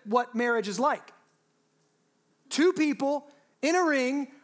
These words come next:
fighting for each other's holiness, fighting for each other's joy, fighting for Christ-likeness in each other. Two people committed to going, "That part of your character doesn't please the Lord, and it doesn't please me,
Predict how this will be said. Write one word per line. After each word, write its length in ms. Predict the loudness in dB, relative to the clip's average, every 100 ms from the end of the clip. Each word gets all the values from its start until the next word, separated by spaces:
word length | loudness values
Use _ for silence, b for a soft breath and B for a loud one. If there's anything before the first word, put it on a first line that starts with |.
| B
fighting 480 | -14 0 2 4 2
for 180 | 2 0
each 140 | 2
other's 240 | 2 0 0
holiness, 480 | 0 2 0 -2 0
fighting 320 | 0 0 -2
for 120 | -2
each 160 | 0 0
other's 260 | 0 -4
joy, 360 | -2 0 0 0
fighting 320 | 0 0 -2
for 140 | -4
Christ-likeness 760 | -4 0 0 -2 -2 -2 -4 -4
in 80 | -2
each 140 | 0
other. 220 | 0 -2 -4 B -2
Two 120 | 0
people 380 | 2 2 0 -4 B
committed 540 | -4 -2 2 2 2 0
to 80 | 0
going, 320 | 2 2 0 B B B B B _ _ _ -2
"That 240 | -2 -2
part 240 | 0 2
of 100 | 0
your 120 | -4 -2
character 520 | 0 0 0 -2 -4
doesn't 420 | -2 -2 0 -4
please 280 | -2 -2 -2
the 80 | -2
Lord, 420 | 2 2 0 -4 -16 -6
and 140 | -4
it 100 | 0
doesn't 340 | 2 2 0 0
please 280 | 2 2
me, 300 | 2 0 -2